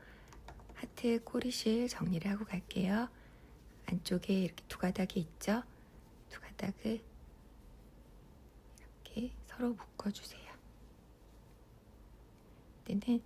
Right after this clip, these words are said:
약간 당겨서 묶으셔도 돼요. 그러면 하트 모양도 정리가 되고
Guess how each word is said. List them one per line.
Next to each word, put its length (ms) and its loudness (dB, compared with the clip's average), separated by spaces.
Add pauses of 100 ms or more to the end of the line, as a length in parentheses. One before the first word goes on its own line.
(220)
약간 320 0
당겨서 540 4
묶으셔도 540 0
돼요. 420 2 (800)
그러면 540 4 (540)
하트 320 0
모양도 480 6
정리가 540 2
되고 500 0